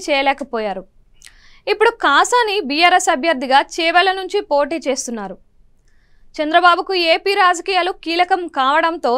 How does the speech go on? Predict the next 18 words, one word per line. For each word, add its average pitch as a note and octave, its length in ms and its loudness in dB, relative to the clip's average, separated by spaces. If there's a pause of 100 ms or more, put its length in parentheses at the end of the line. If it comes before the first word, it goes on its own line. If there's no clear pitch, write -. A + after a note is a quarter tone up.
(140)
తెలంగాణపై D4 640 -2 (100)
దృష్టి C#4+ 300 -8
పెట్టలేదు. A#3+ 420 -4 (960)
ముందు G#4 160 0 (160)
ఏపీలో G4 340 2 (120)
గెలిచి F4+ 320 -2
వద్దామని, E4 500 -2 (240)
తరువాత D#4+ 400 0 (220)
తెలంగాణపై D#4+ 640 -2 (120)
దృష్టి C4 320 -8
పెడతామని C#4 600 -2 (100)
ఆయన C#4+ 140 -2 (120)
నేతలకు C4 380 -6 (100)
సర్ది C#4 300 0
చెప్తున్నారు. A#3 480 -6 (920)
ఏపీలో D#4+ 240 4 (100)
గెలిస్తే E4 300 -2 (140)
తెలంగాణ F4+ 420 0